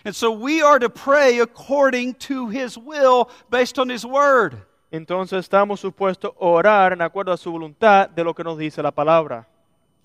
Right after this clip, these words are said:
Speaker 1: The creator of the universe, it says,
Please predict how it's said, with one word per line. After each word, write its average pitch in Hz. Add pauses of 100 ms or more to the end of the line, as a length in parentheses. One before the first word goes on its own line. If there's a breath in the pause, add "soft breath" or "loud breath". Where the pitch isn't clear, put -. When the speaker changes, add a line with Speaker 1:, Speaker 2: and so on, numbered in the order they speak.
(340)
Speaker 1:
The 233
creator 339
of 240
the 233
universe, 269
it 190
says, 170